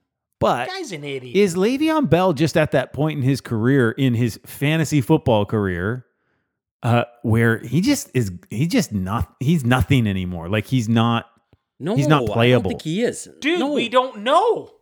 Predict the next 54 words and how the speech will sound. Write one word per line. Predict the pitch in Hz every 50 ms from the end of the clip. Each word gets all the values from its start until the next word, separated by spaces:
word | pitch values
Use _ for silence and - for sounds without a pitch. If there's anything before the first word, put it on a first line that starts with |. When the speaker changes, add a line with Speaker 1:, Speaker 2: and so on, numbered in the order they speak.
| _
Speaker 2:
We | - 233 294
don't | 370 381
Speaker 3:
It's | 381 403 - 453 466
Speaker 2:
know. | 466 233 508
Speaker 3:
the | 453
Jets. | - - 135 190 262 294 262 - - - - - - - _ _ _ -
It | 143 175 196
is | 208 202 196 175 165 156
the, | 160 185 160 143 120 101 -
it's | - 160 - 196
not, | 233 190 190
Speaker 1:
But | 151
Speaker 3:
nothing | 165 240 262 277 226
to | 165
do | 156 233
with | 202 151 -
Speaker 1:
Yes, | 156 220 233 208 -
Speaker 3:
Le'Veon. | - - 160 190
Speaker 1:
but, | 240 233 175 143 - - - -
but | 143 113 190 240 208 139 - - _
here's | - - - 214 226 214 180 165
the | 190 175
thing. | - _ _ - 226 226 220 170 101 92 _
He's | _ - - 214 202 170 - -
on | 165 - 190 190 180
the | 165 160
Jets. | 139 - 185 196 190 - - - - - - - - - - _ _ _ _ _ _ _ _ _ _ _ _ _ _ _ _ - -
Speaker 2:
Yeah, | 175 208
Speaker 1:
Still. | 233 185 208
Speaker 2:
Jordan, | 196 110 104 107 117 147 175 175
you | 165 104 - _
idiot. | 120 117 107 127 151 180 208 208 202 - _ _ _ _ _ _ _
Speaker 3:
I | - 165
Speaker 1:
Like | 180
Speaker 3:
just | 180 233 - -
said | - 262 262 233
that, | 165 117 - - - _ _ _ _ _ _ _ _ _
but | - 151
I | 165
didn't | 165 180 175 156 123
whisper | 120 151 220 220 - - - 185
it |
Speaker 1:
No, | 185 220
Speaker 3:
like | - -
you | - -
Speaker 1:
I, | - 190
Speaker 3:
did. | 214 208
Speaker 1:
like, | 196 202 196
he, | - 208 220 226 240 233 - - 202 - - - -
that, | 180 202 214 196 - 160
they | 190 220 247 214
are | 208 233 247
the | 220 190 -
problem, | - 220 220 233 277 262 226 160 151 156 180 196 190 175